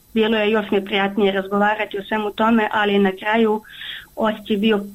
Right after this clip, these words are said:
potpuno pozitivan. Dakle, iz jedne jako negativne, iz minusa smo otišli u veliki plus, što je,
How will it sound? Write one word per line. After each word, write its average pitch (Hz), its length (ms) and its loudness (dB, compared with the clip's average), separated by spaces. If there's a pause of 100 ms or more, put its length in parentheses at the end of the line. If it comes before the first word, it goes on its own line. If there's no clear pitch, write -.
potpuno 202 460 0
pozitivan. 185 540 0
Dakle, 190 280 0
iz 190 80 0
jedne 208 280 2
jako 202 280 0
negativne, 196 760 0
iz 190 120 -6
minusa 220 500 2
smo 214 140 0
otišli 202 340 -4
u 208 40 0
veliki 208 380 -2
plus, 202 280 0 (160)
što 196 120 -2
je, 190 320 4